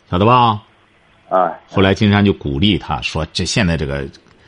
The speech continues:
Speaker 1: 现在这个是，这十多年前了，说你现在考个什么，它不难，你考一个这种成人的这个夜大什么的不难。”他就是不去，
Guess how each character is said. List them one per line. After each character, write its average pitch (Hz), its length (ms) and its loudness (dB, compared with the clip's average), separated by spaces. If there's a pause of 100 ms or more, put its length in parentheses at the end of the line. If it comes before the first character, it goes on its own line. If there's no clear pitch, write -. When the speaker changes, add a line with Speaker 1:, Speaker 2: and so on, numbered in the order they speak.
(220)
Speaker 1:
现 165 240 0
在 165 140 4
这 95 80 -2
个 73 100 -6
是， 82 140 -8
这 147 180 2
十 156 180 2
多 190 140 4
年 139 220 2
前 90 260 -2
了， 113 200 0
说 98 200 -8
你 82 180 -6
现 120 300 -8
在 135 180 -2
考 - 340 -10
个 98 120 -4
什 73 140 -6
么， 92 160 -2
它 85 100 -12
不 233 280 -2
难， 65 300 -8 (520)
你 147 100 2
考 71 320 -2
一 131 100 2
个 117 140 2
这 85 120 2
种 78 220 -2
成 - 280 0
人 101 180 4
的 120 140 2
这 87 100 2
个 76 300 0
夜 147 220 0
大 165 200 -2
什 87 140 -4
么 80 80 0
的 69 60 -4
不 247 260 -2
难。” 60 320 -2 (1200)
他 87 320 -2
就 110 140 2
是 101 80 2
不 98 180 -2
去， 101 340 -2